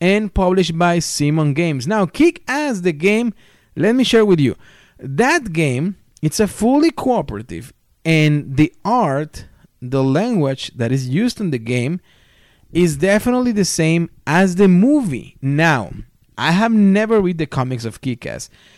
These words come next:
but I briefly browsed a little bit online, and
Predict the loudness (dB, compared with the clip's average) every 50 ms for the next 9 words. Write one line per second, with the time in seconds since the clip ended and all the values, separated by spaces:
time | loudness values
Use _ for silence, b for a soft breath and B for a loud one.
0 | b b b b 0 0 2 4 2 2 2 2 2 2 4 4 2 0 0 -2
1 | -2 0 0 0 0 2 0 0 -2 -2 -4 -4 -2 0 0 0 0 0 -2 -4
2 | -4 -4 -4 -4 -4 -4 -4 -4 -6 -10 -12 b b b b b b b b -2
3 | -2 -2